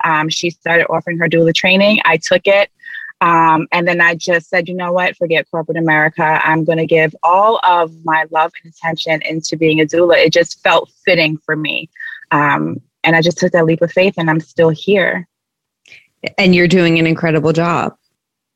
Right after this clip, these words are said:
Speaker 1: Thank you. <laughs>
Speaker 2: And I'm noticing now two things that I didn't know. We left corporate America at the same time.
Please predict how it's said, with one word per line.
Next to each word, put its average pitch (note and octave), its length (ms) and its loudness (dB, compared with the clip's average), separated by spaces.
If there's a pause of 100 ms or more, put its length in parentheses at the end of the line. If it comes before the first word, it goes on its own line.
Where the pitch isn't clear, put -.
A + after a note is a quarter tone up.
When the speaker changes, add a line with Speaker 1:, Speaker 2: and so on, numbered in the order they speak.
(220)
Speaker 1:
Thank F#3 340 -6
you. F3 560 -2
<laughs> - 40 2 (580)
Speaker 2:
And G3+ 420 2 (600)
I'm G3 380 2 (260)
noticing G3 560 2
now D#3+ 180 2
two F3+ 180 0
things E3+ 240 -2
that D#3+ 100 0
I D3 180 -2
didn't F#3 320 0
know. D3 200 0
We E3 160 4
left E3 280 0
corporate A#3 280 0
America D3+ 380 2
at C#3+ 160 -2
the - 60 -12
same D3 280 -2
time. D3 400 -2